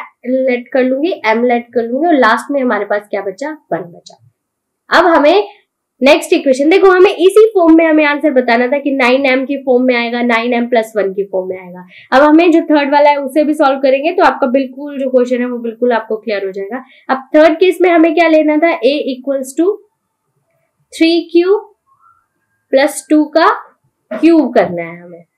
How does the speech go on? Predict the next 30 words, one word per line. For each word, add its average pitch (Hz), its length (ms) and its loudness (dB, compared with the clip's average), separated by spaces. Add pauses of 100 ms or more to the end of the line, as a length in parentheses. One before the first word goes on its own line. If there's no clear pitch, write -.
(160)
ठीक 294 100 -4
है, 330 80 4
तो 330 120 4
अभी 311 240 2
मैं 311 240 2
क्यूबिंग 294 420 -2
करूंगी, 277 380 -2 (260)
ए 247 140 4 (120)
क्यूब 202 260 -2
यानी 254 280 2 (600)
ट्वेंटी 262 460 0
सेवन 262 540 0 (500)
Q 269 180 -6
cube 277 280 -6
plus 262 280 0
B 262 260 -4
cube 277 220 0
यानी 254 200 0
टू 294 140 -2
का 302 160 0
cube 294 240 -4
अगर 277 200 -6
हम 262 120 -6
लेंगे 247 240 -2
तो 240 260 -4
एट 320 280 0 (280)
plus 254 400 0 (500)
a, 220 140 4 (340)
अ, 180 260 -4
sorry 220 320 0